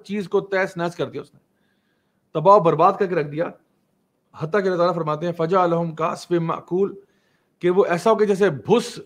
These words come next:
होता है ना, खाया हुआ, उस तरह से। यानी कोई अगर गाय भैंस अपने दांतों के अंदर भूसे को कुचल रही हो ना, और उसके बाद वो बाहर निकाल दे, तो वो दांतों, दांत सबसे पावरफुल चीज है दबाने के लिए किसी चीज को ना। दांतों, यानी कोई होता है ना, हम लोगों ने कोई अगर ढक्कन वगैरह खोलना होता है, हाथ से ना खोलो तो दांतों में डाल देते हैं,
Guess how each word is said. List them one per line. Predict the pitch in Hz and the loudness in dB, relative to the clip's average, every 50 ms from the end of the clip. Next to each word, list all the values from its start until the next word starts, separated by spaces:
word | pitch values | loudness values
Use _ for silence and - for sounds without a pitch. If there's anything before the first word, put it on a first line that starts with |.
| - 139 | -6 -4
होता | 156 156 170 208 | -2 0 0 0
है | 220 | 0
ना, | 240 | 0
खाया | 240 240 - - 160 165 170 175 | -2 -4 -4 -2 2 4 4 4
हुआ, | 165 147 143 - 71 - - _ _ _ _ _ _ _ _ _ _ _ - | 4 4 2 0 -2 -4 -10 _ _ _ _ _ _ _ _ _ _ _ 0
उस | 226 214 - - | 0 0 2 2
तरह | 185 151 | 0 0
से। | 123 127 | 0 -4
यानी | 131 147 175 170 170 190 180 | -4 -2 -2 0 0 -2 2
कोई | 180 202 | 4 4
अगर | 196 180 196 185 | 4 4 4 2
गाय | 156 139 156 185 226 | 2 4 4 4 6
भैंस | 202 185 180 196 220 214 - - - _ _ _ _ _ _ _ _ _ _ _ _ - | 4 4 4 4 2 2 -2 -8 -18 _ _ _ _ _ _ _ _ _ _ _ _ -8
अपने | 151 - 190 214 185 | -4 2 4 4 4
दांतों | 143 120 156 170 170 202 247 240 | 4 2 0 2 4 4 4 4
के | 240 226 | 4 4
अंदर | 208 202 220 180 | 4 4 2 2
भूसे | 139 151 160 151 - 233 | 2 -2 -2 0 0 2
को | 226 233 220 | 2 2 0
कुचल | 226 - 240 233 - 285 277 | -2 -4 -6 -4 -2 -2 -2
रही | 247 247 | 0 2
हो | 208 165 175 | 2 2 2
ना, | 208 233 220 - _ _ _ _ _ _ _ _ - | 0 -4 -8 -10 _ _ _ _ _ _ _ _ 0
और | 160 196 | 0 0
उसके | 190 190 - 240 | 0 0 0 2
बाद | 202 220 226 196 | 4 6 6 8
वो | 214 208 | 6 6
बाहर | 170 196 202 214 | 6 6 4 4
निकाल | 196 180 156 147 127 117 | 2 0 0 0 0 0
दे, | 113 - - _ _ _ _ _ _ _ _ _ _ _ _ _ _ _ _ _ _ _ _ _ _ _ _ _ _ - | -2 -6 -14 _ _ _ _ _ _ _ _ _ _ _ _ _ _ _ _ _ _ _ _ _ _ _ _ _ _ -2
तो | 175 | 0
वो | 175 196 | 2 2
दांतों, | 170 151 170 180 175 170 240 202 156 | 4 4 4 4 4 4 2 2 2
दांत | 143 147 165 196 208 - | 2 2 4 2 2 0
सबसे | 214 208 - 233 220 | -2 -2 0 0 0
पावरफुल | 226 196 180 190 175 196 226 | 4 4 4 4 4 2 -2
चीज | 190 190 185 180 | -4 -2 0 2
है | 208 202 | 2 2
दबाने | 156 151 143 143 156 175 | 2 2 2 2 2 2
के | 165 160 | 0 -2
लिए | 160 143 | -2 -4
किसी | 143 123 | -6 -8
चीज | 131 127 135 | -10 -10 -8
को | 156 | -8
ना। | 190 | -8
दांतों, | 185 143 139 147 147 180 170 | -4 -2 0 0 0 -2 -6
यानी | - - - - _ - 160 175 | -8 -10 -20 -16 _ -4 -2 0
कोई | 170 190 208 | 2 4 6
होता | 208 190 175 | 6 6 6
है | 220 | 6
ना, | 240 | 4
हम | 220 208 | 4 4
लोगों | 202 196 208 | 4 4 2
ने | 202 | 2
कोई | 202 208 196 196 196 185 | 2 2 4 4 4 4
अगर | 175 175 180 | 4 2 0
ढक्कन | 160 160 151 196 202 | -2 -2 0 2 2
वगैरह | 196 190 190 190 | 4 4 4 2
खोलना | 185 175 165 175 185 | 2 0 0 0 0
होता | 185 190 190 | 0 0 2
है, | 156 | 4
हाथ | 165 185 190 | 4 4 4
से | - 214 | 4 0
ना | 208 196 | 0 2
खोलो | 180 196 202 | 2 2 2
तो | 185 196 | 2 2
दांतों | 165 170 170 170 185 202 | 2 2 2 2 2 2
में | 196 | 4
डाल | 175 147 135 131 | 4 4 4 2
देते | 131 120 - - | 0 -4 -8 -10
हैं, | - | -20